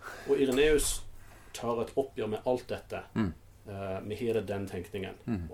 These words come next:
Speaker 1: og avviser det.
Speaker 2: Mm.
Speaker 1: Eh, bruker s-, store deler av sitt verk som,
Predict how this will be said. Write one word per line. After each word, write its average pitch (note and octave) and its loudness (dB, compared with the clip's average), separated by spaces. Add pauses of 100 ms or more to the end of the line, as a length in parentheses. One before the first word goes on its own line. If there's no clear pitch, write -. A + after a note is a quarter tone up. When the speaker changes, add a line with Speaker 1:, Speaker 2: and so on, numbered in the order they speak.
Speaker 1:
og G#2+ 2
avviser F#2 -6
det. G2 -10 (100)
Speaker 2:
Mm. G2 -6 (380)
Speaker 1:
Eh, G2+ -10
bruker G2 -6 (280)
s-, - -16 (140)
store B2+ -4
deler G2 -2
av F#2+ -4
sitt - -8
verk - -10
som, F#2+ -8